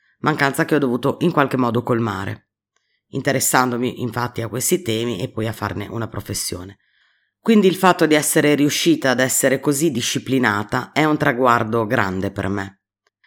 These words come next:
Te ne parlo perché se un po' mi somigli o se comunque hai difficoltà a mantenere la concentrazione su un obiettivo, come me, voglio dirti che probabilmente anche per te c'è un po' di speranza.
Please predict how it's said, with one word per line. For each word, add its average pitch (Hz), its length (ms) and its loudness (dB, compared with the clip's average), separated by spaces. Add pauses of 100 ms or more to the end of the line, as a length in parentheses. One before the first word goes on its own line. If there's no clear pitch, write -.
(240)
Te 226 120 6
ne 208 120 6
parlo 151 400 4
perché 147 280 -2
se - 160 2
un 151 100 2
po' 208 120 4
mi 185 120 4
somigli 139 680 0 (200)
o 214 120 2
se 202 160 2
comunque 165 480 2
hai 151 160 4
difficoltà 139 600 2
a 147 40 8
mantenere 123 840 -2 (460)
la 131 200 2
concentrazione 131 720 0
su 135 140 -2
un 123 60 2
obiettivo, 117 640 -2
come 113 260 2
me, 104 360 -4 (680)
voglio 180 240 4
dirti 156 340 4
che 127 240 0
probabilmente 135 1000 0 (320)
anche 156 320 4
per - 180 -2
te 113 300 -2
c'è - 160 0
un 123 120 4
po' 113 140 0
di 107 80 0
speranza. 95 720 -4